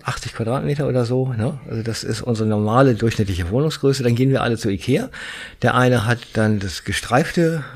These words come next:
äh, Stapelbox, der andere hat die Rosenstapelbox, der eine hat ein weißes Sofa und der andere hat ein schwarzes Sofa, ne? Das ist die Individualität, die wir haben und ist auch okay,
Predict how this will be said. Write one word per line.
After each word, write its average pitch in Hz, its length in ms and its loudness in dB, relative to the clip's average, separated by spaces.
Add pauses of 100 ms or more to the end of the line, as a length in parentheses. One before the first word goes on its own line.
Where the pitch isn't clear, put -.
äh, 135 280 0
Stapelbox, 143 720 0
der 123 140 -2
andere 110 260 0
hat 98 140 -6
die 98 60 -4
Rosenstapelbox, 131 1000 -2 (340)
der 113 120 2
eine 113 240 4
hat 104 140 -4
ein 98 100 -2
weißes 139 300 -2
Sofa 127 320 -2
und 110 80 0
der 104 120 0
andere 110 280 -2
hat - 140 -6
ein 104 80 -6
schwarzes 90 340 -6
Sofa, 90 360 -8
ne? - 140 -4 (600)
Das 143 160 2
ist 147 200 -4
die 131 180 0
Individualität, 117 920 2
die 104 100 -4
wir 95 160 -2
haben 127 220 -2
und 139 140 -2
ist 117 100 -6
auch 92 240 -4
okay, 117 440 -2